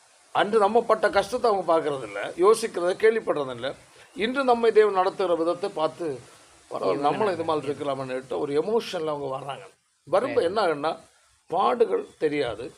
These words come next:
Speaker 1: சத்தியம் தெரியாது. ஒரு என்னமோ பாட்டு பாடி இது பண்ணிட்டு பத்து பேரை சேர்த்து வச்சு அவங்களோட காணிக்கை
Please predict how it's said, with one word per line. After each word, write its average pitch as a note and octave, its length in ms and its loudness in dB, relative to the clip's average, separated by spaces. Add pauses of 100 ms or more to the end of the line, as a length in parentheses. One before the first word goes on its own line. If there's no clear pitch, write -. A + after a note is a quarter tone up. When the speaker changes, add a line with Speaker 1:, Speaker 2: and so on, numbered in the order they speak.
(200)
Speaker 1:
சத்தியம் G3+ 640 -4
தெரியாது. F#2+ 520 -12 (920)
ஒரு B3 440 0
என்னமோ B3+ 280 2
பாட்டு C4 300 0
பாடி G#3+ 200 0
இது F#3 140 2
பண்ணிட்டு F3+ 280 -2
பத்து E3+ 240 0
பேரை D#3 160 -2
சேர்த்து C#3+ 340 -6
வச்சு C#3+ 300 -8
அவங்களோட C3+ 220 -8
காணிக்கை C3 380 -10